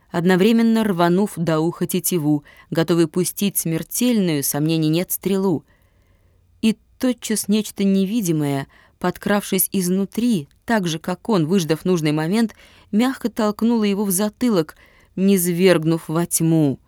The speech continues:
Не услышала Мать-Земля. И не послала смерть неудачливому сыну, избавив от позора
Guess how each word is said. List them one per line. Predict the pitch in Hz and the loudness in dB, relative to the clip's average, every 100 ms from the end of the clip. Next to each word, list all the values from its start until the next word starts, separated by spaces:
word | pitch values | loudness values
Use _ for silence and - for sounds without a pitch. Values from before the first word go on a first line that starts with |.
| _ _ _ _ _ _ | _ _ _ _ _ _
Не | 196 196 | 0 4
услышала | 185 170 151 151 139 - 135 131 | 4 2 0 -2 -2 -2 -2 -2
Мать-Земля. | 135 135 120 131 127 123 - - _ _ _ _ _ _ _ | -4 -6 -4 -4 -4 -8 -12 -18 _ _ _ _ _ _ _
И | 220 | 2
не | 220 | 2
послала | - 170 - 151 156 170 | 2 -2 -2 -2 0 0
смерть | 156 - 147 147 143 - - - - | -2 -2 0 0 -2 -6 -14 -14 -2
неудачливому | 185 165 147 151 151 - 147 143 143 | 2 2 2 -2 -2 -4 -2 -2 -2
сыну, | - 151 143 135 135 _ _ | -4 -2 0 -2 -6 _ _
избавив | 170 151 151 156 139 | -6 -2 0 -2 -2
от | 143 - | -8 -2
позора | 139 135 165 180 143 | -2 0 0 -2 -4